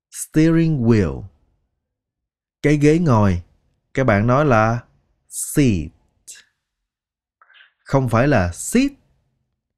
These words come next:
mà là seat. Các bạn nói si, kéo dài ra, xong rồi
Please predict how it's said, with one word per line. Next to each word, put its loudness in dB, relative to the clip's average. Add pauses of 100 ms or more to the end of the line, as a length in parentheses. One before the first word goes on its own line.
(300)
mà 0
là 0 (540)
seat. -4 (2500)
Các 0
bạn 2
nói 0 (160)
si, 0 (400)
kéo 0
dài 2
ra, -2 (400)
xong -4
rồi 0